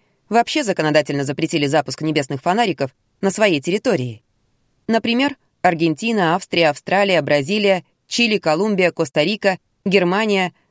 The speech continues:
Новая Зеландия и Испания. Небесные фонарики запрещены во многих штатах С Ш А и в некоторых частях Канады.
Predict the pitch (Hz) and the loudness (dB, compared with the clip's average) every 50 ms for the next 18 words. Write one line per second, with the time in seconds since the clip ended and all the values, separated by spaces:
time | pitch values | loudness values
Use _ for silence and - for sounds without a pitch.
0 | _ - 202 208 202 180 180 175 156 156 175 180 214 240 247 214 220 226 220 - | _ 0 2 2 4 4 2 2 2 2 0 0 0 0 0 -2 -2 -2 -2 -2
1 | - _ 262 262 262 - - - 180 147 127 123 120 117 113 - _ _ _ _ | -4 _ -2 -2 -2 -2 0 0 0 0 0 -4 -6 -8 -10 -14 _ _ _ _
2 | _ _ _ _ _ _ _ _ _ - 190 185 170 165 160 151 - 147 143 139 | _ _ _ _ _ _ _ _ _ -2 0 2 2 2 0 0 -2 -4 -4 -2
3 | 160 160 175 190 196 180 - - 151 131 - _ _ _ _ _ 180 202 202 214 | -2 0 0 2 0 0 -2 -4 -6 -6 -6 _ _ _ _ _ -2 -2 0 0
4 | 208 - 240 233 233 202 220 208 208 214 208 190 202 - - 214 196 - 202 - | -4 -2 -2 -2 0 0 0 0 0 0 -2 -2 -4 -4 -2 -2 -2 -2 -2 -4
5 | - 202 - - 226 240 254 240 - _ _ _ _ _ _ 220 220 208 240 262 | -4 -4 -2 0 0 0 0 -2 -4 _ _ _ _ _ _ -2 -2 0 0 0
6 | 254 247 - 214 208 - - 180 170 - 165 151 139 - - 214 240 254 202 139 | -2 -2 -2 -2 -4 -2 -4 -6 -2 0 0 0 0 0 -2 -2 0 0 0 -2
7 | 127 110 - | -2 -6 -12